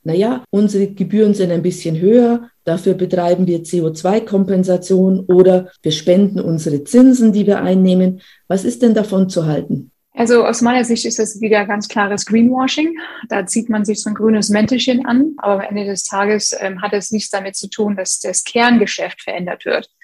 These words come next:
Speaker 2: Und ich glaube, das ist auch etwas, worauf man achten sollte als Interessent, wenn man die Bank wechseln will von konventionell auf nachhaltig. Wie ist das Kerngeschäft der Bank?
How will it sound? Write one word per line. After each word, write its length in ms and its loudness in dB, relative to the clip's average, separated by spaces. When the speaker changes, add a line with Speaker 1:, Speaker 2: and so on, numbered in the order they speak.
Speaker 2:
Und 120 -6
ich 140 -6
glaube, 280 0
das 180 -4
ist 100 -10
auch 120 -6
etwas, 420 -8
worauf 300 -6
man 220 -8
achten 320 -4
sollte 280 -2
als 140 -6
Interessent, 720 -2
wenn 140 -2
man 240 -6
die 140 -8
Bank 300 -4
wechseln 420 -6
will 320 2
von 520 -8
konventionell 720 -4
auf 200 -8
nachhaltig. 680 -4
Wie 360 2
ist 180 -4
das 160 -4
Kerngeschäft 640 -4
der 100 -8
Bank? 300 0